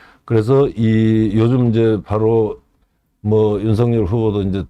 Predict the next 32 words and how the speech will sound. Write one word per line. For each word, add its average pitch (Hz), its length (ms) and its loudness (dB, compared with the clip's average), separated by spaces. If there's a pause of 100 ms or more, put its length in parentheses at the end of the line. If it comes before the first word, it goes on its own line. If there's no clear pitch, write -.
(180)
저 104 300 -4
등장을 107 500 0
하고 107 240 -2
했는데, 101 640 -4
지금이 175 380 0
바로 104 280 -2
어떤 98 280 -4
과정입니까? 95 720 -4 (400)
막 110 440 0
그 110 180 -2
같이 135 300 -4
할 123 120 2
인재들을 107 520 0
고르고, 87 420 -4
최재형 107 640 0 (720)
후보도 101 380 -2
그렇고 87 280 -4
이제 87 160 -2
막 87 160 -6
그런 110 220 -2
과정인데, 90 920 -4
우리가 104 480 -2
지켜봐야 107 540 -2
될 101 140 -2
것 101 120 -6
중에 101 160 -8
하나가 92 540 -4
그 98 340 -4
후보자뿐만이 127 1500 -2
아니라 90 560 -4 (300)
그 139 180 0
주변에 107 640 -2